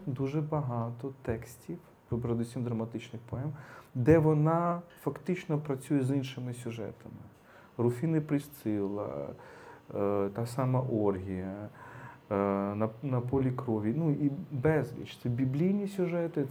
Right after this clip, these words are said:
це д-, давньо, е, античні сюжети, це якісь ще сюжети. І це дуже важливо, мені здається. Росія все ж таки з нашої культури, вона ж так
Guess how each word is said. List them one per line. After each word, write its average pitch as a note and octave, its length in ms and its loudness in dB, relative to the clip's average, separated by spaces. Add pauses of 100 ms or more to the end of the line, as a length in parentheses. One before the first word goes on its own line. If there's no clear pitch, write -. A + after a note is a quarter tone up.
це C3 80 0
д-, A#2+ 180 2
давньо, A#2 760 2 (120)
е, A2+ 180 -2
античні D#3 480 -2
сюжети, B2+ 640 -2
це A#2+ 220 -8
якісь G#2 340 -8 (100)
ще - 100 -10
сюжети. G2+ 400 -12 (460)
І D3 60 0
це A#3 180 6
дуже A3 260 6
важливо, D3+ 440 6
мені F#2+ 240 -6 (100)
здається. C#2+ 440 -14 (880)
Росія A#3 500 4
все B3+ 180 2
ж G#3+ 100 2
таки F#3 220 2
з D3+ 40 6
нашої D#3+ 360 2
культури, C3 300 -2
вона A#2+ 180 2
ж A#2 120 -6
так G#2+ 100 -2